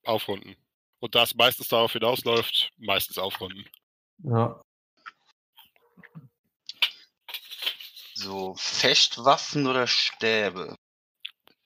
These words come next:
Speaker 3: Wenn das dann nirgendwo drin steht.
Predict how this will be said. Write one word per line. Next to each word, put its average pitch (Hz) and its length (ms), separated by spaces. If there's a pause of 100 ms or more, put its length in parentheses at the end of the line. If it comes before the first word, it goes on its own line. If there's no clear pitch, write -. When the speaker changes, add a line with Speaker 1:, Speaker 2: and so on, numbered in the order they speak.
(200)
Speaker 3:
Wenn 117 140
das 120 160
dann 123 120
nirgendwo 127 340
drin 117 340
steht. - 1300